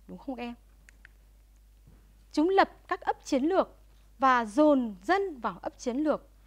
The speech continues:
hòng quản lý người dân một cách chặt chẽ, không để người dân tham gia vào các cuộc cách mạng, cũng như không để cán bộ cách mạng có thể tiếp xúc được với những người dân.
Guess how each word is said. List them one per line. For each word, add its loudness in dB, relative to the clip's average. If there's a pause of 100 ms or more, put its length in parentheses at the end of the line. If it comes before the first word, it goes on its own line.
(180)
hòng -2
quản -6
lý -4
người -2
dân 0
một -8
cách -8 (100)
chặt -6
chẽ, -6 (400)
không -4 (120)
để -2
người -10
dân -4
tham -10
gia -6
vào -14
các -16
cuộc -10
cách -12
mạng, -8 (460)
cũng -4
như 2
không -6
để -4
cán -14
bộ -6
cách -10
mạng -8 (120)
có -12
thể -6
tiếp -14
xúc -18
được -18
với -14
những -12
người -8
dân. -8